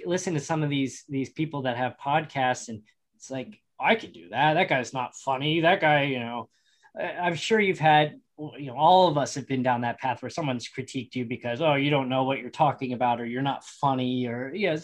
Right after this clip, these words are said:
there's always been the, the, the criticism that comes with, with putting yourself out there. And it's like,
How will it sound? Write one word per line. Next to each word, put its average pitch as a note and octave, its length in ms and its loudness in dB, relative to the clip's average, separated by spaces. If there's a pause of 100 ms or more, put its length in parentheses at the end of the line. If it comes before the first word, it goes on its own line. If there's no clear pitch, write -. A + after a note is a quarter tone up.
there's A3 180 -4
always A3 320 4
been C3+ 220 -6
the, A#2+ 260 -6 (380)
the, D3 160 -6 (100)
the D#3 80 -2
criticism D3+ 640 0
that C3+ 160 -4
comes D3 320 0
with, C3 240 -4
with C3+ 160 -8 (400)
putting F3 260 2
yourself B2+ 400 -2
out C3 300 0
there. B2 240 -2
And A#2+ 200 -4 (840)
it's C#3+ 160 -8
like, D3+ 160 -8